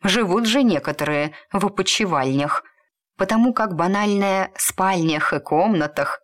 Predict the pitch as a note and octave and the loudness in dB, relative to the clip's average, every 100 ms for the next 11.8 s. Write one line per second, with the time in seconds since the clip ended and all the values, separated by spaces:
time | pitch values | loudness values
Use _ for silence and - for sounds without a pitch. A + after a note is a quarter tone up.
0 | _ F#3 D#3+ - - E3+ - _ F3+ F3 | _ 0 0 0 -4 -8 -12 _ 0 2
1 | D3+ D#3 E3+ D3+ B2+ C#3 C3+ C3 B2 C3+ | 0 0 -2 -2 -2 -2 -2 -2 -2 -2
2 | C3+ D3 E3+ C#3+ - _ - E3 D#3+ D#3 | 0 0 2 0 -4 _ -4 -2 -2 -2
3 | C3+ - D3+ D3 - - C#3 A#2 - _ | -2 -2 -2 -2 -2 -2 -4 -8 -10 _
4 | _ - D#3+ - F3 B3 - - - - | _ -6 -4 -2 -2 -2 -6 -18 -6 0
5 | E4 E4+ A#3 A3+ A3 G3 E3+ D3+ F3+ A#3 | 4 4 2 0 0 0 0 0 0 0
6 | - - F3 D#3+ G#3 D3+ C#3 C3+ C#3+ - | -4 0 2 2 0 -2 0 -2 -2 -2
7 | G#3+ G#3 _ _ G#3+ A3+ A3 D3+ D#3 D3 | -2 -4 _ _ 0 0 -2 -2 -2 0
8 | D3 C#3 D3 C#3+ B2+ C3+ D#3 D3+ D3+ - | -2 -2 -2 0 0 -2 -2 -6 -10 -14
9 | - F3+ D#3+ D#3+ - D#3 D3+ D3+ D3+ D3+ | -4 -2 -2 -2 -2 -2 0 0 0 0
10 | C#3+ D3 G3+ D#3+ C3+ C#3 _ E3 D#3+ D3 | 0 2 2 2 0 -4 _ -2 -2 -2
11 | D3+ C#3+ D3 D#3 - D#3+ - | -2 0 0 -2 -2 -4 -4